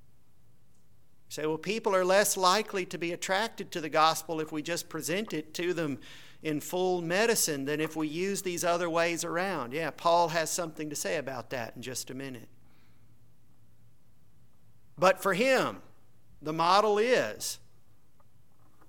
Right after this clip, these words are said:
I wasn't confused, I wasn't in error, I wasn't trying to trick you,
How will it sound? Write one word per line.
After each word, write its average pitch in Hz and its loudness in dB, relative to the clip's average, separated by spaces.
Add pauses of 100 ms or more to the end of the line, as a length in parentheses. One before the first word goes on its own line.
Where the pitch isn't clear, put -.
(120)
I 147 6
wasn't 190 4
confused, 214 -2
I 139 4
wasn't 208 2
in 196 -2
error, 180 0 (440)
I 143 2
wasn't 190 4
trying 220 4
to 247 -6
trick 208 -2
you, 190 -2